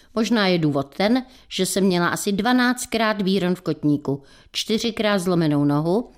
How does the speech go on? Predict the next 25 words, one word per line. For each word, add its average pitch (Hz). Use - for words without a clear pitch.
dvakrát 175
přetržený 156
sval 151
na 151
noze, 165
jednou 175
přetrženou 151
achilovku, 175
dvakrát 233
zlomenou 147
ruku, 190
dvakrát 160
malíček, 151
jednou 190
mě 180
kousl 160
pes -
a 160
léčila 165
jsem 151
se 151
s -
tím 147
tři 143
měsíce, 185